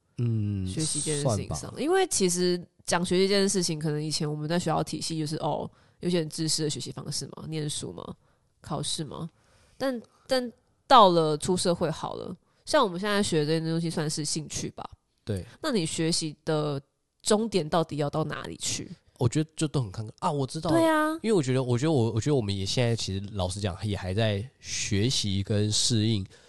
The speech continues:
Speaker 1: 除了学校这样的教育体系之后，我们的学习该何去何从？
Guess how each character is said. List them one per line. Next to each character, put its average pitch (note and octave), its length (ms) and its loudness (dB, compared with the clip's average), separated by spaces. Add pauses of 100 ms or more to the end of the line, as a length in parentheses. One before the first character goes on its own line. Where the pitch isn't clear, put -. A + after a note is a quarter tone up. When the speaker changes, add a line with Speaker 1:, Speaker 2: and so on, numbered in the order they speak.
(720)
Speaker 1:
除 C3+ 280 2
了 B2 160 4
学 G#2 320 0
校 G#2+ 280 2
这 A2+ 140 -2
样 A2+ 80 0
的 G2+ 60 -2
教 G#2 260 0
育 G2+ 160 0
体 - 260 -8
系 - 320 -2
之 F#2+ 300 -4
后， F#2 220 -2
我 E2+ 180 -4
们 F2+ 140 -8
的 F#2 100 -6
学 F#2 260 -6
习 - 240 -6
该 F#2 220 -6
何 E2 180 -12
去 F#2 200 -4
何 D2+ 120 -8
从？ - 240 -8